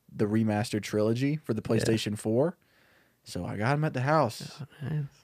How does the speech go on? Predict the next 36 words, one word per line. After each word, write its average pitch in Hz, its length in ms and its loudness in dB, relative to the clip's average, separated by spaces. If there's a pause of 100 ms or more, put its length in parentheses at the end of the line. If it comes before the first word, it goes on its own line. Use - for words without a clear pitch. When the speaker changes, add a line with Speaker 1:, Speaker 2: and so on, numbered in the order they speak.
(180)
Speaker 1:
Maybe, 131 340 4
uh, 123 160 8
maybe 131 220 6
I'll 120 100 8
bring 120 340 4
'em 101 140 2
one 101 200 2
day 101 160 6
and 101 80 2
we'll 107 100 6
sit - 260 4
in 110 260 2
this 110 200 2
room 113 300 6
and 104 100 2
play 110 340 4
all 101 240 4
of 117 120 2
the 143 120 8
Speaker 2:
Yeah. 127 200 6
Speaker 1:
games. - 460 0
<laughs> - 40 2 (1900)
Speaker 2:
You 143 100 4
know 147 180 10
what 151 120 6
we 160 120 8
should 131 240 2
do? 127 380 6
If 135 240 6
we 139 160 6
upload 123 840 6 (280)
our, 107 360 6 (200)
our 113 140 4
one 113 300 6
minute 113 320 2
pitches 107 760 0